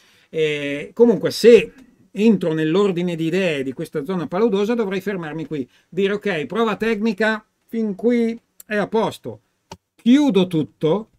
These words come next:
così viene salvata, o meglio è già stata salvata, "chiudo tutto perché così ricomincio." Allora vado di nuovo in Clipchamp, trovo la prova tecnica,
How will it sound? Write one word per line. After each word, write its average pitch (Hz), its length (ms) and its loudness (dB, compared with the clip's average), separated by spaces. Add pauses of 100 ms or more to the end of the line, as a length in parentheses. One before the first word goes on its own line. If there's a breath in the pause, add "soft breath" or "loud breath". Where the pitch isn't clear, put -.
(240)
così 170 460 -4
viene 180 320 0
salvata, 143 640 -6
o 151 80 -4
meglio 135 300 -6
è - 20 -6
già 165 140 -4
stata 151 260 -10
salvata, 131 480 -10 (180 soft breath)
"chiudo 247 300 4
tutto 254 300 -2
perché 208 280 -4
così 220 320 0
ricomincio." 208 920 0 (220)
Allora 156 380 -2
vado 151 300 -4
di 143 120 -6
nuovo 156 300 -4
in 139 120 -4
Clipchamp, 147 960 -6 (2750)
trovo 202 640 0
la 160 140 -2
prova 165 440 -2
tecnica, 143 920 -4